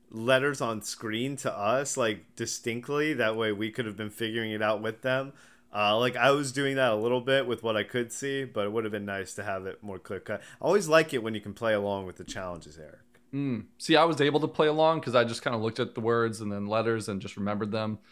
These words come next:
Speaker 2: So I actually didn't have a problem with that.
Speaker 1: Oh, well, not everybody is a super fucking genius like you, I guess.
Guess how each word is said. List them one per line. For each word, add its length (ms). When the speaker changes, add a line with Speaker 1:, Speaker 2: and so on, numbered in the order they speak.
Speaker 2:
So 280
I 160
actually 260
didn't 160
have 100
a 60
problem 480
with 80
that. 260
Speaker 1:
Oh, 460
well, 560
not 240
everybody 560
is 200
a 40
super 300
fucking 380
genius 440
like 260
you, 160
I 100
guess. 440